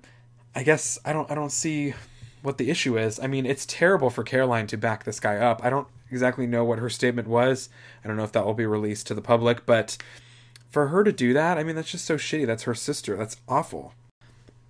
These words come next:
So that's it for New Jersey. I'm gonna move over to New York. All their press to me is really boring. I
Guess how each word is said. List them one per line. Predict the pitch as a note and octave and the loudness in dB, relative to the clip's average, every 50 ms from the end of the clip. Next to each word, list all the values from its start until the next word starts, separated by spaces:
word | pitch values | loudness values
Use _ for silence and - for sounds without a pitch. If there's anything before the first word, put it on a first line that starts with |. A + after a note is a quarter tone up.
| _ _ _ | _ _ _
So | - - C3+ | -10 -4 0
that's | C3+ C#3+ D3 - | 0 0 2 0
it | F3+ D#3 | -2 -2
for | - D3 | -2 -2
New | C#3+ C#3 C3 | -2 -2 0
Jersey. | B2 C3 C3+ C3+ B2+ C3+ B2+ | 4 6 6 6 6 4 2
I'm | A#2 | 2
gonna | B2 C3 B2+ | 2 0 0
move | C3 C3 C3 B2 | 2 0 0 2
over | B2+ B2+ B2 B2 B2+ | 2 0 0 0 -4
to | A#2+ - - B2+ B2 A#2 A2+ A#2 A2 | -4 -4 -2 0 0 0 0 0 -2
New | - A#2+ A#2 A#2 | -4 -4 -4 -4
York. | A2+ G#2+ A2+ C3+ C#3+ C3+ A#2+ B2 C#3 - - - - - - - - - - - - - - - | -2 2 2 4 6 6 6 4 4 2 -6 -16 -18 -18 -20 -20 -20 -20 -20 -20 -20 -20 -20 -14
All | - - E3 G3 | -8 -4 -4 0
their | G#3+ B3 A#3+ | 2 0 0
press | A#3+ - D#3 C#3+ E3 F3 - - - | 2 4 4 4 4 4 -2 -8 -8
to | - - | -6 -4
me | G3+ G3+ G#3 G#3 | -2 0 0 2
is | G#3 E3 B2 A#2+ | 0 0 -2 -4
really | A2+ A#2 B2 C3 C#3 C#3 | -2 0 2 4 4 4
boring. | B2 G#2 G#2+ G#2+ G#2+ A2+ B2 C3 C#3+ D#3 D3+ | 2 2 0 2 2 2 0 0 -2 -4 -6
I | G2 D#2+ A#2 A#2+ A#2+ B2 B2 A#2+ B2 | -6 -2 0 2 2 2 2 0 -2